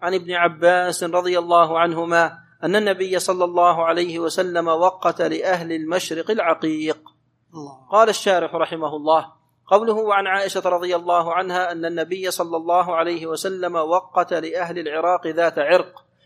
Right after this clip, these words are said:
Speaker 1: حديث عائشة رضي الله عنها هذا صحيح، وهو ثابت أيضا من حديث جابر رضي الله عنه عند مسلم، إلا أن أبا الزبير الراوي له عن جابر رضي الله عنه شك في رفعه،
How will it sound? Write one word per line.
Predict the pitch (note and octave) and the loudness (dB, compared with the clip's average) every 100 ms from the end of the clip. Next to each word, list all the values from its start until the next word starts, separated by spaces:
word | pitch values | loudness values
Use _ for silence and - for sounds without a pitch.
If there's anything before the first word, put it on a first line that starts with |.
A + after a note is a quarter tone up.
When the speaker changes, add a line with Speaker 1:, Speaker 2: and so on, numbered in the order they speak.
| _ | _
Speaker 1:
حديث | - F3+ A#3+ G#3 | -2 0 0 0
عائشة | G3 G3 F#3+ F#3+ | 2 2 0 0
رضي | F#3+ F#3 F#3 | 2 2 0
الله | F3 F3+ F3 E3+ | 0 2 2 0
عنها | F3+ F3+ F3+ E3 F3+ | -2 0 0 2 0
هذا | E3 D#3 | 2 0
صحيح، | - - F3 D3 - _ _ - | -2 -4 -2 -4 -10 _ _ -6
وهو | C#3+ D#3 | -2 0
ثابت | E3 E3+ F#3 F3+ F3 | 2 4 4 2 -4
أيضا | E3+ F3 F#3 F#3 F3+ | -2 2 2 2 -2
من | D#3 D3+ | -4 -6
حديث | D#3+ F3+ E3 | -6 -4 -6
جابر | E3 D#3+ F3 F#3 F3+ F3+ F3 | -4 0 2 2 2 -2 -2
رضي | F3+ F#3 F#3 | -2 0 -2
الله | F3+ F3+ E3+ F3 | 2 2 4 2
عنه | G3+ F#3 | 0 -2
عند | F3+ F3 | -4 0
مسلم، | E3+ G#3 - F#3 E3+ - _ _ _ | 0 0 -4 -6 -6 -14 _ _ _
إلا | G#3+ A#3 A3+ G#3+ | -2 2 2 2
أن | G#3+ G3+ | 0 0
أبا | F#3 F3+ | 0 0
الزبير | E3 E3 E3 F#3+ F3+ - _ _ - | -2 -4 2 2 2 -6 _ _ -8
الراوي | D3 D#3+ F#3 F3+ E3+ E3+ | -4 2 2 2 2 2
له | F#3 F3 D#3+ | 2 0 -4
عن | D#3+ | -4
جابر | D3+ E3+ F#3 F3 F3 | -2 0 0 0 -4
رضي | E3+ E3+ F3 F3+ | -4 -4 -2 -2
الله | F3 F3+ E3 | 2 2 2
عنه | F3 G3 F3 | 0 -2 -4
شك | G3+ B3+ G#3 | -4 -2 0
في | F#3 E3+ | 0 2
رفعه، | F3 - E3 | 2 2 0